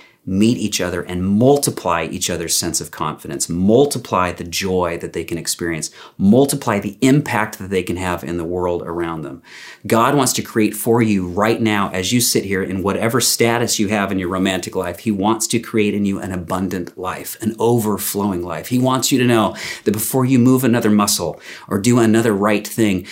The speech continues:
you are already loved to death. Jesus proved it. And what, what does this empower you to do? It empowers you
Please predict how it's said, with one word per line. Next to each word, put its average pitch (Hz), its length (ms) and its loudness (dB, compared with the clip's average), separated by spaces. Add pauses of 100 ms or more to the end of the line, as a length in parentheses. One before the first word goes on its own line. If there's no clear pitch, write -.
(160)
you 110 160 4
are 101 140 2
already 110 420 2
loved 98 560 -2
to - 140 -4
death. 90 560 -4 (180)
Jesus 113 800 2
proved 110 380 4
it. - 220 -4 (580)
And 113 140 4
what, 143 240 2
what 147 140 6
does 170 120 4
this 170 120 2
empower 131 300 2
you 123 120 4
to 113 60 2
do? 107 240 2
It 147 120 4
empowers 160 580 4
you 92 320 2